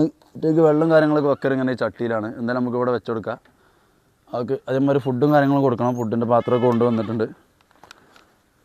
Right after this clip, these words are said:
ഓക്കെ, നമ്മളൊരു കാര്യം മറന്നു കേട്ടോ. ഈ തത്തക്ക് നിൽക്കാൻ വേണ്ടി ഒരു വടി വെക്കാൻ മറന്ന്, ഏ, പറ്റി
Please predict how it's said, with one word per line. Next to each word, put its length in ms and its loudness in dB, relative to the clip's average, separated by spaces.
ഓക്കെ, 160 -4
നമ്മളൊരു 320 4
കാര്യം 300 6
മറന്നു 180 4
കേട്ടോ. 160 -2
ഈ 120 -4
തത്തക്ക് 420 2
നിൽക്കാൻ 360 4
വേണ്ടി 180 4
ഒരു 160 4
വടി 280 4
വെക്കാൻ 300 0
മറന്ന്, 260 -4
ഏ, 60 -2
പറ്റി 240 -2